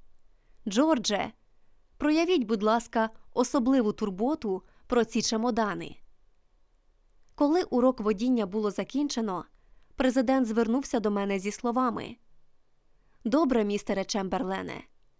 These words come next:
Федеральне резервне управління чекає на мене вже півгодини. Вважаю, що мені слід стати до роботи». Я привіз із собою механіка.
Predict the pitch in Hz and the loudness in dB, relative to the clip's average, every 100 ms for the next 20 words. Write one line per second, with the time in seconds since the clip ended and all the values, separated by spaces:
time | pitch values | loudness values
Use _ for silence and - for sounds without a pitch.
0 | _ _ - 254 240 233 226 226 220 220 | _ _ -2 2 4 6 6 4 2 2
1 | 220 208 208 214 - 214 190 254 269 254 | 2 2 0 -4 -4 -2 -2 0 0 0
2 | 254 - _ - 254 294 302 262 220 208 | -2 -8 _ -4 -2 2 2 4 2 0
3 | 202 202 190 202 220 190 233 254 254 180 | 0 -2 -2 -4 -2 -2 -2 0 0 -2
4 | - - - - - - 262 262 302 294 | -8 -10 -20 -20 -20 -4 0 2 4 2
5 | 247 269 233 220 220 220 285 - - 196 | 0 -2 0 0 -2 -4 -4 -4 -4 -4
6 | 190 170 190 180 185 175 185 160 220 - | -4 -4 -4 -4 -4 -6 -6 -10 -12 -20
7 | _ _ _ _ _ _ - - - - | _ _ _ _ _ _ -20 -20 -20 -20
8 | _ - - - 240 220 302 311 262 220 | _ -20 -20 -8 -2 2 2 2 2 2
9 | 226 - 226 - 214 214 226 220 240 269 | 0 -2 -4 -2 0 4 4 2 -2 -4
10 | 233 180 - 175 - | -4 -4 -8 -12 -12